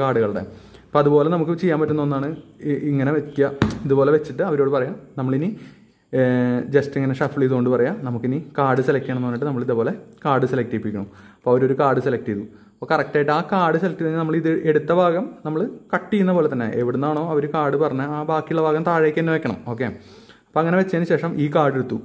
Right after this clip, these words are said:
ഈ കാർഡ് ഏതായിക്കോട്ടെ, അപ്പോൾ നമുക്കറിയില്ല, മാജിഷ്യന് ഒരിക്കലും അറിയണില്ല ഏതാണ് കാർഡെന്ന്. പക്ഷേ ഓട്ടോമാറ്റിക്കായിട്ട് നമ്മൾ ഈ പറഞ്ഞ പോലെ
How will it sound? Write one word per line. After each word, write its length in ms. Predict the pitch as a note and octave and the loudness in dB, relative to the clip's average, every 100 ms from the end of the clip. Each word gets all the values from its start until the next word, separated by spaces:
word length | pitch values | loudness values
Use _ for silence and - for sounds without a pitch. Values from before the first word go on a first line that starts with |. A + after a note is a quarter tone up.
| - - A#2 | -12 -18 -10
ഈ 140 | A#2+ E3 | -6 -2
കാർഡ് 260 | D#3 C#3+ | 0 2
ഏതായിക്കോട്ടെ, 580 | D#3+ D3 D3 F3+ C#3+ A#2+ | 4 4 4 2 2 -2
അപ്പോൾ 100 | A#2+ | -2
നമുക്കറിയില്ല, 560 | C3+ C3 E3 D#3+ D3 C3 | -4 -2 -2 0 -2 -2
മാജിഷ്യന് 440 | A#2 A#2 A2+ C#3 | -2 -4 -6 -2
ഒരിക്കലും 360 | D#3+ D3+ E3+ F3 | -2 -2 2 4
അറിയണില്ല 300 | E3+ D3+ D3 | 4 2 2
ഏതാണ് 320 | C3 B2 B2 | 2 0 -2
കാർഡെന്ന്. 280 | A#2+ A2 G2+ - - - | -2 -4 -6 -12 -20 -14
പക്ഷേ 160 | - | 0
ഓട്ടോമാറ്റിക്കായിട്ട് 840 | C3+ C#3 C#3 B2+ B2+ D3 D3+ E3+ G#3+ C3 | 2 2 0 0 0 0 0 -2 -4 -6
നമ്മൾ 200 | B2 C3 | -2 0
ഈ 60 | |
പറഞ്ഞ 340 | C#3 D3+ C3 C3+ | 0 0 0 0
പോലെ 280 | C#3 B2+ | 0 -2